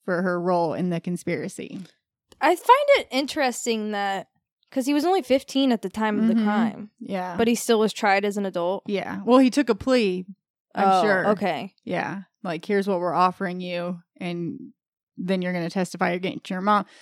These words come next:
Speaker 1: against your mom." But it, they thought it was gonna go to trial, and then the defense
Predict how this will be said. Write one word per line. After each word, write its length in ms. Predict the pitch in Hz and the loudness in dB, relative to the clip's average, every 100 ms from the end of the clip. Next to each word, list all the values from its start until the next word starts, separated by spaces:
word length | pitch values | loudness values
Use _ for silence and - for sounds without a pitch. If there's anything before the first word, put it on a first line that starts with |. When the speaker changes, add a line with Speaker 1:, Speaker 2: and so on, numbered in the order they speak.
| _ | _
Speaker 1:
against 260 | 208 214 - | 2 2 2
your 80 | 196 | 2
mom." 200 | 214 180 - - - | 2 2 -4 -6 6
But 120 | 226 | 6
it, 240 | 226 - | 6 6
they 120 | 240 | 6
thought 280 | 240 240 240 | 6 6 6
it 80 | 190 | 4
was 100 | 190 | 0
gonna 180 | 190 180 | -2 -2
go 120 | 170 | -2
to 80 | 160 | -4
trial, 480 | - 170 - - 185 _ | -6 -4 -4 -8 -12 _
and 180 | - 202 | -4 -2
then 420 | 190 165 170 196 | 0 -2 -2 -2
the 100 | 190 | 0
defense 580 | 190 180 180 165 - - | 0 0 -4 -4 -12 -20